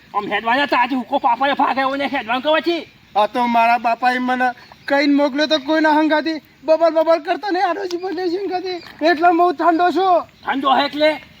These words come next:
Speaker 1: જો ગરમી કરતો હોય કંઈ કરવાનું, હોય નહીં કરવાની.
Speaker 2: આખું ગોમ મારાથી બીવાનો ડોહો તું મારો હમું પડે લે.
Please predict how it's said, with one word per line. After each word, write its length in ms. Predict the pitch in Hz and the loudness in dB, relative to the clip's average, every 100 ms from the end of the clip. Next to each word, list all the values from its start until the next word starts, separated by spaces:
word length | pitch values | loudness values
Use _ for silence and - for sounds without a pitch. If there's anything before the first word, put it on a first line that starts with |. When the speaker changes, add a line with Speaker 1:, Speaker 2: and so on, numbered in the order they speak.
| - - - - - 196 | -20 -20 -20 -20 -10 -2
Speaker 1:
જો 140 | 269 | -2
ગરમી 320 | 247 262 285 | 0 0 0
કરતો 220 | 294 294 | -2 -2
હોય 100 | 311 | -2
કંઈ 120 | 285 302 | -2 -2
કરવાનું, 480 | 311 302 311 285 | 0 0 0 -2
હોય 140 | 208 277 | -2 -4
નહીં 140 | 302 | -2
કરવાની. 480 | 339 330 339 294 247 | -2 0 0 0 -2
Speaker 2:
આખું 300 | 247 277 330 | 0 2 2
ગોમ 260 | 240 330 349 | 4 2 4
મારાથી 360 | 349 339 339 349 | 2 0 -2 -6
બીવાનો 340 | 349 349 359 | 0 0 0
ડોહો 200 | 339 339 | -2 -4
તું 120 | 415 | -4
મારો 160 | 381 392 | -4 -4
હમું 260 | - 320 | -4 -6
પડે 220 | 359 392 403 | -4 -4 -4
લે. 120 | 440 | -4